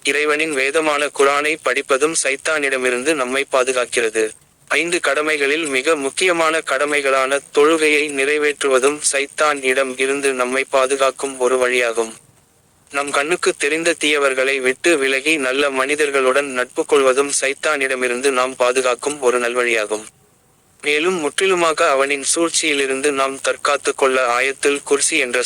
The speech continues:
சூறாவினை ஓதும்போது நமக்கு இறைவனின் பாதுகாப்பு கிடைக்கிறது. ஆயத்துல் குர்சி தமிழில் இவ்வாறு உள்ளது. "அல்லாஹ்வை தவிர வணக்கத்திற்குரியவன் வேறு யாருமில்லை. அவன் என்றென்றும் உயிருடன் இருப்பவன். அவனுக்கு சிறு உறக்கமோ ஆழ்ந்த உறக்கமோ உண்டாகாது.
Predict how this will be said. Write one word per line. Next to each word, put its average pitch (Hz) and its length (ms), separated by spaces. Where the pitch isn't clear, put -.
சூறாவினை 135 500
ஓதும்போது 127 640
நமக்கு 127 480
இறைவனின் 143 520
பாதுகாப்பு 131 580
கிடைக்கிறது. 113 720
ஆயத்துல் 151 540
குர்சி 156 320
தமிழில் 139 460
இவ்வாறு 131 460
உள்ளது. 113 420
"அல்லாஹ்வை 165 580
தவிர 135 400
வணக்கத்திற்குரியவன் 131 840
வேறு 127 280
யாருமில்லை. 127 600
அவன் 135 280
என்றென்றும் 147 580
உயிருடன் 143 440
இருப்பவன். 120 460
அவனுக்கு 147 480
சிறு 147 380
உறக்கமோ 143 520
ஆழ்ந்த 156 400
உறக்கமோ 139 560
உண்டாகாது. 113 600